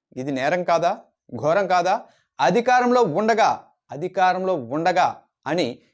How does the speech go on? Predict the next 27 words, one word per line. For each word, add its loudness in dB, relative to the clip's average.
ఎందుకు 2
పదే 0
పదే 0
అంటున్నామంటే -2
అధికారంలో 2
ఉన్నారు 2
కనుకనే -2
షేర్ల -2
విలువ -2
అమాంతం -6
పెరిగిపోయిందంటారు -4
కదా, -8
అందుకు. -4
జగన్మోహన్ 0
రెడ్డి 4
ఐదేళ్ల 4
పాటు 2
అధికారంలో 2
ఉండగా 2
వివిధ 2
కంపెనీల 2
ద్వారా 2
షేర్లు -2
ఇంత -6
భారీగా -4
పెరగవు. -4
అదే 4